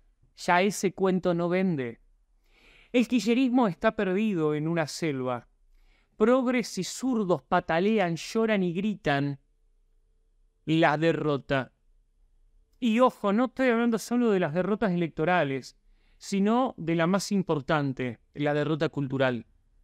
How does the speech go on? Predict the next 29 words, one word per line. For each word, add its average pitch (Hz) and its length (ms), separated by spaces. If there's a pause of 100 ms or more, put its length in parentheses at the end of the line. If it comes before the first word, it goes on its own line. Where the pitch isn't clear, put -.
(640)
Están 165 580
perdiendo 156 560
la 143 80
batalla 135 420
cultural. 120 600 (2500)
Ahora 294 420
vamos 254 420
a 220 40
hablar 226 280
con 208 260
Lucas 226 240
Figueras. 208 560
Él 226 240
es, 226 320
eh, 220 100
dirigente 190 540
chaqueño, 208 880
eh, 185 80
ha 170 420
estado 214 300
trabajando 202 460
mucho 220 260
con 180 160
los 151 140
vecinos 175 600
allá 160 200
en 170 80
el 151 100
Chaco 185 560